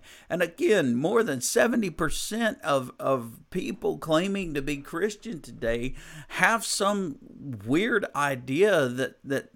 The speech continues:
people can be saved through other religions. And, and the problem behind that is, is that other religions are thus because they do not follow Jesus. And if we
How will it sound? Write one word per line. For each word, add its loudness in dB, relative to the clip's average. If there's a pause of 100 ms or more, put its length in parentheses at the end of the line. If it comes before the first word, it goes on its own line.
(180)
people -2
can -4
be -2
saved -2
through 0
other 2
religions. 0 (140)
And, -2
and -2
the 0
problem 0
behind -2
that -6
is, -2 (600)
is 0
that 4 (100)
other 8
religions 2
are 4
thus 4
because -4
they 6
do -2
not 0
follow 2
Jesus. -2
And -2
if 4
we -4